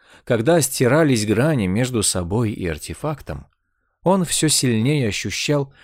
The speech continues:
что играет с огнем, который может не только дать жизнь, но и уничтожить ее.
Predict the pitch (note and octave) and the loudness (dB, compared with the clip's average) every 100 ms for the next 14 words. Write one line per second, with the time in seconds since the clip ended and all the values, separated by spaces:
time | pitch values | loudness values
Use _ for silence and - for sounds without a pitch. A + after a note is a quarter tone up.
0 | - - - D3 C3 A#2 A#2+ C3+ C3 A#2 | -20 -10 0 4 4 4 4 2 2 0
1 | G#2 A2 D#3+ A#2+ F#2+ F#2 G#2+ G2 G2+ B2+ | 2 2 2 2 0 -2 0 2 2 0
2 | A#2+ - G2 - D#3 - F2+ F2 F2 - | 0 -4 -4 -2 -2 -2 -4 -2 -2 -6
3 | - F2 F#2+ G#2+ D#2 C#2 - - - - | -8 -6 -4 -4 -6 -10 -14 -20 -18 -4
4 | A2+ A#2+ A#2 G#2 G2 F#2 - - B2 G#2+ | 0 2 4 2 0 -2 -4 -4 -2 -2
5 | D#2 - - A#1 A1+ C2 | -8 -12 -14 -14 -10 -12